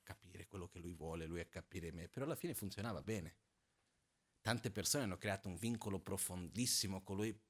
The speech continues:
senza me, mai aver parlato veramente. Però quello che accade è che,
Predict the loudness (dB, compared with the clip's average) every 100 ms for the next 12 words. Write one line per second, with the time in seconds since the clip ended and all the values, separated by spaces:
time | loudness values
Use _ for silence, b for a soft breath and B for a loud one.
0 | _ -2 0 0 0 0 0 0 0 -2
1 | -4 -2 0 4 2 2 -6 -4 -4 -6
2 | -12 -14 2 6 6 6 b b b b
3 | b b 2 4 4 2 4 4 2 -4
4 | -2 -2